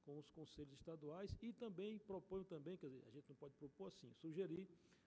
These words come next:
ao ceal também que se interesse por esse tema. Fez um grande seminário sobre concursos de arquitetura. Por que não também, né,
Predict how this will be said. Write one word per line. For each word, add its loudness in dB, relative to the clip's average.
ao 0
ceal 4
também -2
que -18
se -4
interesse 2
por 0
esse -2
tema. 0
Fez 10
um 8
grande 10
seminário 2
sobre -2
concursos -2
de 2
arquitetura. 0
Por 2
que 8
não 8
também, 4
né, 2